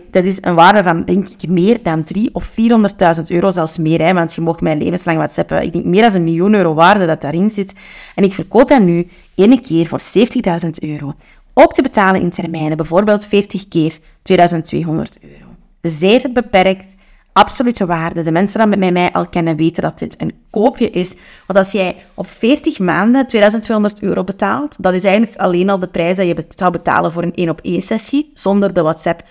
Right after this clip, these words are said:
zonder al die extra's. Dus dat is de zotte deal die ik heb voor vijf personen. En ik ben mega excited. Nu, dit is op application basis, want ik wil ook niet met iedereen werken. Ik wil niet dat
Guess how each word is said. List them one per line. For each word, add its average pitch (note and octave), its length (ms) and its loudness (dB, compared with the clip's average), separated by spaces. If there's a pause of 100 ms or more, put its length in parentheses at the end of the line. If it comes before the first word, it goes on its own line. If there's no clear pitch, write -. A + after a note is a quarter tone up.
(160)
zonder E3 340 -2
al D3 160 -6
die D3+ 120 -8
extra's. - 580 -14 (500)
Dus A3+ 180 2
dat A#3+ 180 8
is E4+ 340 2 (280)
de G#3+ 120 2
zotte A3 520 4
deal A3 540 0 (380)
die A3 600 -2
ik G#3 180 -4
heb G3 200 0 (380)
voor E3+ 200 -4 (100)
vijf G3 300 4 (460)
personen. D#3 540 -4
En E3+ 100 -2
ik F#3+ 80 0
ben F3+ 140 0 (140)
mega G3+ 480 2
excited. G#3+ 560 -2
Nu, G#3 120 0
dit G#3+ 140 -2
is A#3+ 100 -2
op B3 220 -4
application A#3 800 -2
basis, E3+ 360 -4
want F#3+ 140 -2
ik F#3 100 -6
wil F#3 160 0
ook - 200 -4
niet G3 200 -4
met B3 300 -2
iedereen E3+ 460 0
werken. D#3+ 360 -2 (320)
Ik G#3 120 -6
wil G3 100 2
niet F#3 160 -2
dat A#3+ 120 0